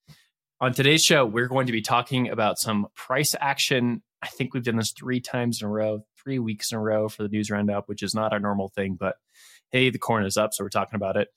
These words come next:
Then we'll go into some mining specific news with Braiins adding Lightning payouts, this DeFi Llama piece, and we'll finish up with a little chatter on E C B.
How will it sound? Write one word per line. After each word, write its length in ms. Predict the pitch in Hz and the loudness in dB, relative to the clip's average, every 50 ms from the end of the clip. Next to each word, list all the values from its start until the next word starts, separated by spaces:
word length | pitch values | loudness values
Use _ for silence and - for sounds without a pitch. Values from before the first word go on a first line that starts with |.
| _ - - _ _ _ _ - | _ -20 -20 _ _ _ _ 0
Then 160 | 120 123 123 | 2 4 4
we'll 140 | 127 127 127 | 4 4 4
go 200 | 131 123 120 120 | 4 4 4 4
into 380 | 117 117 - - 120 113 107 | 2 2 2 2 2 2 2
some 180 | - - 117 110 | 0 0 2 2
mining 360 | 104 107 107 110 110 107 104 | 2 4 2 2 2 0 0
specific 480 | - - - 107 - 131 - 139 - - | -2 -4 -4 -4 -4 -2 -2 -2 0 2
news 360 | 135 127 123 123 120 - - | 2 4 4 4 2 0 -4
with 80 | - _ - | -12 _ -2
Braiins 360 | 110 107 110 113 113 113 110 110 | 0 0 2 2 2 2 2 0
adding 320 | - - 101 104 101 98 | 0 -2 -2 -2 -2 -4
Lightning 380 | 92 107 117 - 117 120 117 110 _ - | -2 -2 -2 -2 -2 -4 -4 -4 _ -4
payouts, 580 | 120 113 110 110 110 107 - - - - - - _ _ _ _ _ _ _ _ _ _ _ _ _ _ _ _ - | -2 0 2 2 0 0 -2 -2 -4 -4 -4 -6 _ _ _ _ _ _ _ _ _ _ _ _ _ _ _ _ -6
this 160 | 107 104 - | -4 -4 -4
DeFi 280 | - 110 104 104 - 98 | -4 -4 -4 -2 -2 -2
Llama 320 | 95 101 101 107 107 104 | 0 0 0 0 0 -2
piece, 480 | 104 - 110 107 107 - - - - - _ _ _ - | -2 -4 -4 -4 -2 -2 -2 -4 -4 -8 _ _ _ -8
and 160 | 107 101 98 | -6 -4 -4
we'll 80 | 98 | -4
finish 360 | 98 - - 113 113 107 - 113 | -4 -4 -2 -2 -2 0 0 0
up 180 | 101 101 - _ - | 0 -2 -2 _ -2
with 160 | 110 107 104 - | -2 -2 -2 -2
a 40 | 107 | -4
little 260 | 107 110 107 107 104 | -2 0 -2 -2 -2
chatter 500 | - - 104 101 101 98 98 95 - - | -2 -2 0 0 2 2 0 0 -2 -2
on 280 | 104 101 95 90 95 - - | -2 0 0 -2 -4 -6 -6
E 100 | 113 107 | -6 -4
C 320 | - - - 98 95 - - | -2 -2 -2 -4 -6 -6 -2
B. 320 | - 139 135 135 131 127 | 0 2 2 2 0 -2